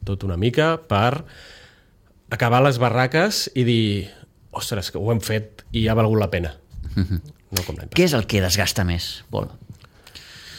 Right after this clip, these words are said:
Speaker 1: La, la
Speaker 2: La
Speaker 1: molta feina que hi ha,
Speaker 2: Sí.
Speaker 1: la molta
Speaker 2: A part de la
Speaker 1: feina.
Speaker 2: feina de,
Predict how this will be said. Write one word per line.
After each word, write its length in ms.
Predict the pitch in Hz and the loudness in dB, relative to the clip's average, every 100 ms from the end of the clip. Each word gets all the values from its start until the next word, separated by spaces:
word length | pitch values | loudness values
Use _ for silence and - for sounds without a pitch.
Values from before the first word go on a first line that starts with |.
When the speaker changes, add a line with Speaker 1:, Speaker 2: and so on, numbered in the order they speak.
| - - - - - - - - - - - - - - - - - - - | -18 -18 -20 -20 -20 -20 -20 -20 -20 -14 -10 -8 -8 -10 -12 -10 -8 -8 0
Speaker 1:
La, 200 | 123 123 | 4 4
la 120 | 101 | 4
Speaker 2:
La 80 | 117 | 4
Speaker 1:
molta 300 | 127 156 156 - | 6 4 4 -2
feina 320 | 110 92 113 | -2 -2 -2
que 140 | 104 | 0
hi 40 | 85 | 0
ha, 120 | 95 | 0
Speaker 2:
Sí. 140 | 107 78 - | 0 -2 -6
Speaker 1:
la 140 | 85 82 | -6 -4
molta 300 | 95 98 98 | -2 -2 0
Speaker 2:
A 40 | |
part 200 | 107 113 | 2 4
de 60 | 113 | 4
la 100 | 107 | 4
Speaker 1:
feina. 420 | 113 113 110 113 | 2 4 4 4
Speaker 2:
feina 60 | |
de, 100 | 113 | 6